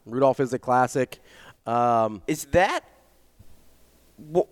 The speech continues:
Speaker 2: how would you consider Rudolph, um, like, uh, in terms of how the movie was, like, filmed? Like, so Santa Claus Coming to Town is claymation.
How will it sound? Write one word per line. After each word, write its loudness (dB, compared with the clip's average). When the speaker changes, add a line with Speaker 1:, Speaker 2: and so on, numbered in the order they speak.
Speaker 2:
how 2
would -2
you -2
consider 0
Rudolph, -2
um, -2
like, -2
uh, 2
in -2
terms 0
of -2
how 2
the -2
movie -2
was, -6
like, -6
filmed? -6
Like, -6
so 0
Santa -2
Claus 0
Coming -4
to -6
Town 0
is -8
claymation. -2